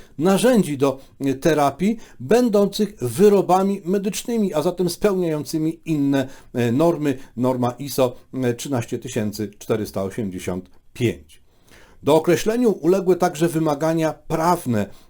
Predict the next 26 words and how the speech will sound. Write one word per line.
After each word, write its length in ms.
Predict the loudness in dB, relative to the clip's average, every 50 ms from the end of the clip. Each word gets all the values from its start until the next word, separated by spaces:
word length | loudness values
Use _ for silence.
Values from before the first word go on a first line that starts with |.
| -14 -6
dotyczące 680 | -4 -4 -2 -2 -4 -4 -2 -2 -2 -2 -2 -6 -8
sprzętu, 600 | -8 -6 -4 -2 -2 -2 -2 -2 -4 -6 -6 -8 -12 _ _ _ _ _ _ -2
pomocy 380 | 0 2 2 2 2 2 0
dydaktycznych 840 | 0 0 0 2 0 0 0 -2 -6 -6 -6 -4 -4 -4 -4 -4 -6
i 200 | -4 -4 -4 -4 -6 -10 -12 -6
narzędzi 600 | -2 0 0 2 2 2 2 2 2 0 0 -2 0
do, 240 | 0 0 -2 -2 -6 -20 -20 -14 -8
mm, 300 | -6 -4 -2 -2 -2 -2
terapii 600 | 0 0 0 2 0 0 -2 -2 -2 -2 -2 -4 -6 -14 -12 -6
przeznaczonych 600 | -4 -4 -2 -2 -2 -2 -2 -2 0 0 0 2
do 220 | 2 0 0 0 -4 -8 -6
zakupu 560 | -2 0 0 0 0 0 -4 -4 -2 -4 -4
przez 240 | -2 -2 -2 -2 -2
szkoły 400 | -4 -2 2 4 4 4 4 2 0 -6 -12 -12
w 160 | -6 -2 0
ramach 420 | 2 4 4 4 4 2 2 0 -2 -6 -16
środków 520 | -10 -4 -2 0 -2 -2 -4 -10 -10 -8
finansowych 680 | -6 -4 -2 -2 -2 -2 -2 -2 -2 -2 -2 -4 -8 -16 -12 -6
pochodzących, 640 | -6 -2 0 0 0 0 -2 -4 -4 -4 -4 -6 -6 -6 -16 _ _ -10
e, 180 | -6 -4 -4 -4
z, 120 | -4 -4 -4 -2 -2 -2 -4 -4
mm, 720 | -4 -2 0 0 0 0 0 0 -2 -2 -2 -2 -4 -4 -2 -2 -2 -2
e, 20 | -2
programu. 500 | -2 -2 -2 -2 -2 -4 -8 -10 -12 -20 _ -20 -20 -20 -20 -20 -20 -20 -12 -6
E, 200 | -4 -4 -4 -4 -8 -6
wreszcie 440 | -2 0 0 0 2 2 2 2